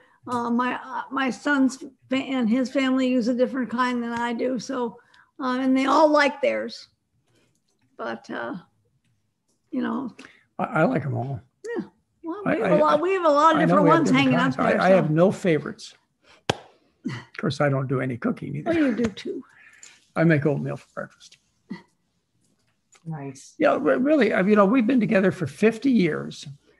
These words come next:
Speaker 2: And, and I'll tell you, it's, every day she surprises me. <laughs> She, she's just so amazing well. I, I think, you know, I, I kinda tease her that, you know, someday, and it's gonna happen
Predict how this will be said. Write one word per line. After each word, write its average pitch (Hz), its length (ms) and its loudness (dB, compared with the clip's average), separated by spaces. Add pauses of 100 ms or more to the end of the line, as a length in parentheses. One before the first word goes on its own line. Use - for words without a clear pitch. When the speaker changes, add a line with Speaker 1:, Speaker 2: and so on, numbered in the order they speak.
(380)
Speaker 2:
And, 185 180 0
and 180 180 2
I'll 214 160 6
tell 262 220 2
you, - 440 0
it's, - 480 -4 (100)
every 262 340 4
day 302 260 4
she - 200 0
surprises 160 720 2
me. 143 220 2
<laughs> - 140 -4 (800)
She, - 160 -4 (680)
she's - 320 2
just - 360 0
so - 220 0 (240)
amazing 190 760 2
well. - 480 -2 (580)
I, - 60 4
I 196 180 4
think, 226 260 2
you 208 140 2
know, 165 80 4
I, 165 60 6 (140)
I 165 80 0
kinda 156 280 -2
tease 165 300 0
her 139 160 0
that, 139 220 -4
you 175 100 -2
know, 156 180 -6
someday, 202 640 2 (240)
and 156 180 -6
it's 143 100 -8
gonna 165 200 0
happen 170 520 -2